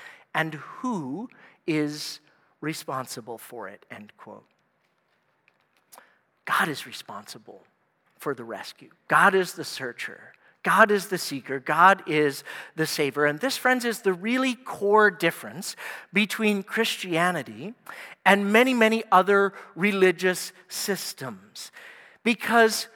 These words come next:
Christianity, most other religious systems set out a course of things that you need to do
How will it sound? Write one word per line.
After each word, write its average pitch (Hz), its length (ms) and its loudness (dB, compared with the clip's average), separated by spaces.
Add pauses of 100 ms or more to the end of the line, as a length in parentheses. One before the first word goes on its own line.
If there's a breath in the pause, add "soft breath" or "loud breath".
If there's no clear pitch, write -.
(120)
Christianity, 220 1160 0 (140 loud breath)
most 302 320 4
other 294 180 6
religious 247 460 2
systems 160 540 -4
set 233 240 6
out 226 260 6
a 202 80 4
course - 360 2
of 269 120 0
things 185 320 -2
that 190 220 2
you 196 480 -2 (100)
need 165 480 -2 (340 loud breath)
to 175 140 -2
do 147 420 -6